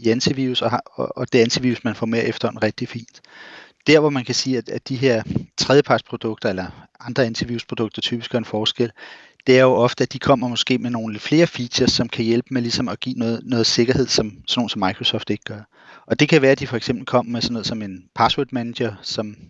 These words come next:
i dag, som jeg ser det, er nærmest et, et must, hvis man skal passe ordentligt på sig selv. Det kan være, at de kommer med for eksempel, øh, forskellige former for, øh, øh, webfilter, der kan beskytte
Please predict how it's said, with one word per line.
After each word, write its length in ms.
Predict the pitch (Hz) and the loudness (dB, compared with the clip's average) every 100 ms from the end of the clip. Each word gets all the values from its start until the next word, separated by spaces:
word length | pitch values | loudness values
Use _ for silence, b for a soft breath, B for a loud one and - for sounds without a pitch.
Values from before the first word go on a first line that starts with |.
| _ - | _ -20
i 120 | 135 123 | -8 -4
dag, 180 | 117 | -2
som 120 | 120 113 | -2 -4
jeg 100 | - | -4
ser 140 | 110 | -2
det, 80 | 110 | -2
er 40 | |
nærmest 300 | 107 110 - | -2 -4 -4
et, 160 | 113 - | -6 -8
et 160 | 120 117 | -6 0
must, 240 | 117 - | 0 0
hvis 180 | 131 - | -4 -6
man 60 | |
skal 140 | 113 113 | -6 -2
passe 240 | 110 113 | -2 -2
ordentligt 220 | 110 123 | -4 -8
på 100 | 127 | -8
sig 140 | 113 117 | -6 -4
selv. 200 | 120 - B B B B 120 | -2 -4 B B B B 0
Det 80 | |
kan 80 | 117 | 6
være, 80 | 120 | 6
at 60 | 127 | 6
de 80 | |
kommer 280 | - 127 123 | 2 0 2
med 160 | 123 113 | -2 -4
for 100 | 113 | -4
eksempel, 460 | - 123 - 113 | -2 -4 -2 -2
øh, 220 | 107 101 101 - - B B B - | -2 -4 -8 -16 -20 B B B -4
forskellige 360 | 117 127 127 | 2 2 2
former 300 | - 117 123 | 0 0 0
for, 260 | - 117 107 | 2 4 4
øh, 240 | 101 98 - - | 0 -4 -8 -12
øh, 280 | - 113 104 104 - 143 | -10 -10 -10 -10 -8 0
webfilter, 480 | 135 - 135 120 123 | -2 0 -2 0 -2
der 100 | - | -2
kan 100 | 110 | -2
beskytte 360 | - 123 120 | 0 0 0